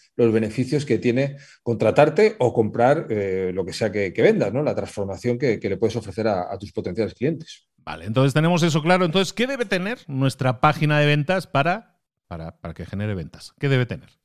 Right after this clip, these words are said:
Speaker 1: Bueno, lo primero que debe tener es un, es un buen titular, ¿no? Hay páginas que funcionan sin titular, yo he hecho algunas. Ojo,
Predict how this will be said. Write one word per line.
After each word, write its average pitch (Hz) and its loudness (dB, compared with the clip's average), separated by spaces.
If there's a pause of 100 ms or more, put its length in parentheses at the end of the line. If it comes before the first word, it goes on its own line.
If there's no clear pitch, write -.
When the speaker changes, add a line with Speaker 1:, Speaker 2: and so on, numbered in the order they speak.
(140)
Speaker 1:
Bueno, 202 10
lo 143 10
primero 175 10
que 208 6
debe 214 10
tener 185 4
es 190 -2
un, 139 0 (160)
es 143 -2
un 196 2
buen 165 6
titular, 110 2
¿no? 135 -8 (240)
Hay 123 6
páginas 143 6
que - -6
funcionan 139 4
sin 139 2
titular, 110 2
yo 107 -6
he - -2
hecho 117 0
algunas. 104 -2 (300)
Ojo, 95 -4